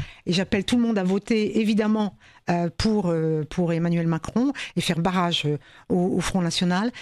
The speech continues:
Mais je ne suis pas tentée par un poste, euh,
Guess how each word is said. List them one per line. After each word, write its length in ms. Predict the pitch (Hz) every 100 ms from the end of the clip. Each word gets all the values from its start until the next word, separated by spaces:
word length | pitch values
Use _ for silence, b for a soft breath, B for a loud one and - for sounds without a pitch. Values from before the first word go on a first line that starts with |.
| B -
Mais 300 | 190 208 233
je 100 | 196
ne 80 | 190
suis 160 | -
pas 140 | 190 208
tentée 320 | 196 190 208
par 180 | 208 180
un 80 | 175
poste, 380 | 180 170 -
euh, 260 | 160 156